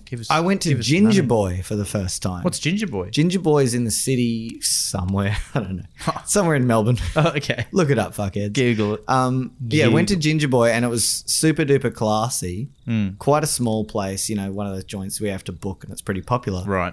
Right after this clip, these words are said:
Speaker 2: Asian, uh, fusion sort of cuisine.
Speaker 1: Yep.
Speaker 2: Uh, I tried
Speaker 1: That's not very
Speaker 2: it
Speaker 1: Melbourne. <laughs>
Speaker 2: <laughs>
Speaker 1: Yep.
Speaker 2: It seems like it's really popular in Melbourne to do,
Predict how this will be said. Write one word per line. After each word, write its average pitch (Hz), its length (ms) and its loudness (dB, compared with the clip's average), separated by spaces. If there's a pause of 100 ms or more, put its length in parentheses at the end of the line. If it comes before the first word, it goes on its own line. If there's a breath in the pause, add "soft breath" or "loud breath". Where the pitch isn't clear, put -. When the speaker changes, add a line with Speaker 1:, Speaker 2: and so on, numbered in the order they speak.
(140)
Speaker 2:
Asian, 107 640 -2
uh, 95 360 -6
fusion 104 440 -2
sort 104 160 -2
of 101 80 -6
cuisine. 107 300 0
Speaker 1:
Yep. - 180 0 (640)
Speaker 2:
Uh, 98 480 -2
I 113 60 -2
tried 123 500 -2 (160)
Speaker 1:
That's - 180 0
not 143 140 0
very 104 160 2
Speaker 2:
it 101 60 0
Speaker 1:
Melbourne. 147 500 0 (120)
<laughs> - 400 -6
Speaker 2:
<laughs> 131 540 2 (180 loud breath)
Speaker 1:
Yep. 156 240 0 (120)
Speaker 2:
It 165 140 2
seems 240 340 0
like - 140 -4
it's - 120 -4
really 135 240 4
popular 117 440 2
in 101 100 6
Melbourne 95 420 0
to - 160 -6
do, 92 1040 -2